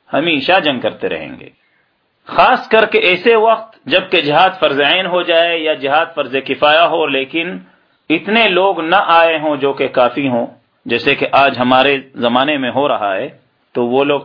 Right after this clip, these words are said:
آگے ہوا کرتے تھے اور یہ ان کی صفت ہے کہ وہ جنگ کے میدان میں ہوتے ہیں۔ تو طائفہ منصورہ جو کہ حق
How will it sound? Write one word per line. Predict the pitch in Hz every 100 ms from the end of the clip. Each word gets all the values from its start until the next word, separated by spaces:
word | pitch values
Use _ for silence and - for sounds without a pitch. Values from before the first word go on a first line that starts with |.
| 120
آگے | 147 208
ہوا | 147 110 -
کرتے | 87 -
تھے | 80 - _ _ _ _ _
اور | 143
یہ | 151 160
ان | 160
کی | 151 143
صفت | 139 - 262 262
ہے | 123 95 - _ _
کہ | -
وہ | 139 143
جنگ | 123 135
کے | 131 120
میدان | 110 117 147 123
میں |
ہوتے | 98 80 90
ہیں۔ | 78 73 - _ _ _ _ _ _ -
تو | 156 165 165 - _
طائفہ | 156 156 175 240 247 220
منصورہ | 185 156 180 185 147 - - _ _ _ 113
جو | 110 190 208
کہ | 185 160 -
حق | 220 247